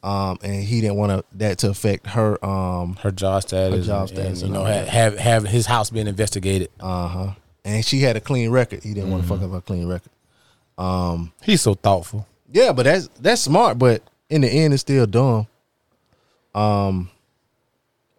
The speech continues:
Speaker 1: and then in the last part, the G T T, it was the G T T F, ain't it?
Speaker 2: G T T F, yeah. Gun Trace Task Force.
Speaker 1: Yeah, they assemble at a bar where Jenkins, um, basically reaffirms them that what they doing is right. And he argues that they put their lives on the line for the city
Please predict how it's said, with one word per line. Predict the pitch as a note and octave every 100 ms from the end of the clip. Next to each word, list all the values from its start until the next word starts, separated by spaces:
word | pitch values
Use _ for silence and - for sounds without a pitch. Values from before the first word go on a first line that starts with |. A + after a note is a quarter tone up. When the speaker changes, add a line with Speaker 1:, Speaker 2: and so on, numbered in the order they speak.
| _ _ _ _ _ _ _ _ _ _ _ _ _
Speaker 1:
and | A2
then | C3+ C#3+
in | C3
the | A#2
last | C3+ D3+ D3
part, | - B2+ G#2+
the |
G | G#2+ B2+
T | C#3+ C#3
T, | C3+ C3 B2 _ _ _ _ _ _ -
it |
was | G3
the | D3+
G | G#2+ C#3
T | E3 D3+
T | D3 D#3+ C#3
F, | G#2+
ain't | G#2
it? |
Speaker 2:
G | A#2+
T |
T | G2+ A2 G2+
F, | F2+
yeah. | F2+
Gun | F2 A#2
Trace | A#2 B2
Task | - A2+ -
Force. | F#2+ D#2 - C3+
Speaker 1:
Yeah, | D3 A#2+
they | A#2 D3
assemble | C#3 - D3 C#3
at | B2+
a | A2
bar | B2 B2+
where | A#2+ G#2+
Jenkins, | A#2+ B2 A2 -
um, | A2 G#2 G2 F#2+ F#2
basically | A#2 D#3 C#3
reaffirms | B2+ C3 A#2+ C3 B2
them | A2+ A2+
that | G#2+ G#2
what | A2
they | G#2+
doing | A2 G#2+
is | G2+
right. | A#2 G2+ F#2+
And | -
he | G2+ A#2
argues | A2+ A2 G#2+
that | G2
they | G#2
put | - A2+
their | G#2+
lives | A#2 C3+ C3+
on | C3+
the | C3+
line | C3 B2+
for | B2 B2
the |
city | B2 A2+ G2+